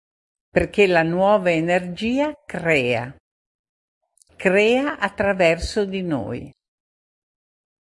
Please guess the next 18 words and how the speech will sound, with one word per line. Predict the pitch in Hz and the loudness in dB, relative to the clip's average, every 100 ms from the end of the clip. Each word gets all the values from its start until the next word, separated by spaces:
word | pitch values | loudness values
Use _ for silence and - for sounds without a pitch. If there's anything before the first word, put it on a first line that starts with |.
| _ _ _ | _ _ _
Per | 175 170 | 0 2
far | 190 175 - | 2 0 2
questo | 196 208 - - 294 | 2 4 2 2 0
noi | 247 196 | 2 2
dobbiamo | 175 170 170 160 170 | 0 0 0 0 0
essere | 165 - 165 143 147 | -2 0 2 4 2
assolutamente | 151 - 180 180 190 202 185 196 220 262 262 262 | 0 -2 -2 -2 -2 -2 -2 0 0 0 2 0
aderenti | 226 196 165 156 156 156 - | 2 0 0 0 -2 -4 -4
alla | 160 165 151 | -4 -4 -6
vita. | 127 107 - - - _ _ _ _ _ _ | -10 -16 -16 -20 -20 _ _ _ _ _ _
E | - 151 | -2 0
per | 170 160 | 2 4
essere | 160 160 165 139 | 2 2 2 4
aderenti | 143 147 147 147 151 143 147 | 2 2 0 2 0 0 0
alla | 120 127 | 0 0
vita | 131 143 165 - 269 285 - - _ - | -2 -4 -4 -2 -2 -2 -8 -20 _ -6
dobbiamo | 147 160 175 165 151 147 139 131 - - | -2 0 2 4 2 2 0 -2 -6 -8
amarci, | 147 147 135 135 139 - - 240 320 - | -4 -2 0 0 -2 -4 -4 -4 -6 -6